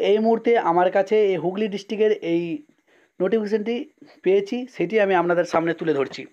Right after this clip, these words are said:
Release the, release of the teachers। Please find enclosed herewith the aforesaid memo along with Annexure one and Annexure two। He is requested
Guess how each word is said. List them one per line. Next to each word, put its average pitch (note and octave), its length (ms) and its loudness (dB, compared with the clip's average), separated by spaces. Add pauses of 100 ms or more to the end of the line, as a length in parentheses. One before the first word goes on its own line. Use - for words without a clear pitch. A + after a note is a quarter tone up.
(540)
Release A3 280 2 (100)
the, A#3 100 4 (320)
release A3 280 2 (220)
of E3+ 60 2 (100)
the F3+ 60 4 (100)
teachers। G#3+ 340 0 (800)
Please B3 240 2 (120)
find F#3+ 220 4 (100)
enclosed F#3+ 480 0
herewith G#3 380 2 (160)
the E3 120 4 (180)
aforesaid G#3 420 0 (100)
memo F#3 220 2 (180)
along E3 200 2 (100)
with E3+ 140 -4 (140)
Annexure F3+ 320 0 (140)
one G#3+ 80 2 (120)
and G3 160 2
Annexure F#3+ 380 0
two। F3 160 0 (640)
He A3+ 80 0 (180)
is A3+ 80 -2 (220)
requested G#3 500 2